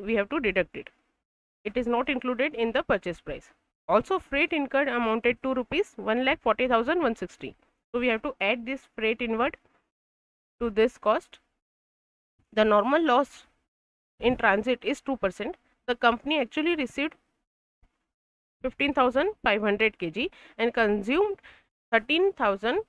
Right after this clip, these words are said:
six hundred K G. We have to compute the cost of inventory, uh, under A S two as well as the amount of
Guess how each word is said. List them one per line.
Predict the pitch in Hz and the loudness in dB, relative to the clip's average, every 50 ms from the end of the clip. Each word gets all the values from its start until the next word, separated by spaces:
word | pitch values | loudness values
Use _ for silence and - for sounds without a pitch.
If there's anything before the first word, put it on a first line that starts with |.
| _ _ _ _ _ _ | _ _ _ _ _ _
six | 302 285 - | -12 -4 0
hundred | 294 269 226 214 202 - - | 2 2 4 2 0 -2 -4
K | 170 151 | -8 -10
G. | - 139 127 139 - _ _ _ _ _ _ | -8 -12 -14 -16 -18 _ _ _ _ _ _
We | 302 | 0
have | 339 339 294 | 0 0 0
to | - 320 | 0 0
compute | 294 269 240 220 254 254 226 | 0 0 0 0 -2 -2 0
the | 262 | -2
cost | 262 - 226 220 - - | -2 0 -2 -2 -2 -2
of | 240 233 - | -6 -4 -4
inventory, | 226 208 185 180 180 175 - 285 381 - - _ _ - | -4 0 0 0 0 0 -2 -6 -6 -6 -6 _ _ -4
uh, | 202 196 - - _ _ _ _ _ _ _ _ _ _ _ _ _ | -4 -4 -4 -6 _ _ _ _ _ _ _ _ _ _ _ _ _
under | 202 202 202 226 254 339 - - | -8 -6 -4 -4 -4 -4 -4 -4
A | 185 180 190 | -2 0 0
S | 208 208 - | 0 -2 -4
two | - - 247 330 403 - _ _ _ - | -8 -6 -6 -6 -6 -8 _ _ _ -6
as | 190 208 208 | -6 -2 2
well | 254 277 269 | 2 2 2
as | 262 294 - | 2 0 0
the | 311 - - | -2 -2 0
amount | 208 202 196 196 208 220 262 - - | 0 0 2 2 2 2 2 2 0
of | 392 - - | -2 -2 -4